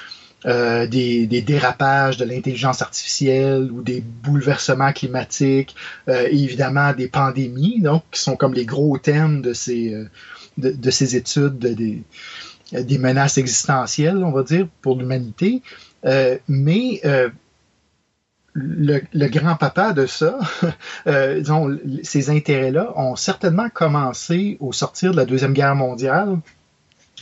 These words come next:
euh, et ont porté beaucoup plus sur, euh, la menace nucléaire,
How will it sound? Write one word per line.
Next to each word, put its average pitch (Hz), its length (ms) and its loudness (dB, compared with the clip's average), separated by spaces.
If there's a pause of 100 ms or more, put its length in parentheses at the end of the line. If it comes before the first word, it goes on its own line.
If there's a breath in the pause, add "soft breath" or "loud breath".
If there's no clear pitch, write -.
euh, 139 220 2 (220)
et 190 300 2
ont 143 120 2
porté - 380 -2
beaucoup 151 260 -2
plus 160 260 0
sur, 151 540 0 (480 loud breath)
euh, 117 640 0
la 135 260 2
menace 135 400 0
nucléaire, 127 560 -2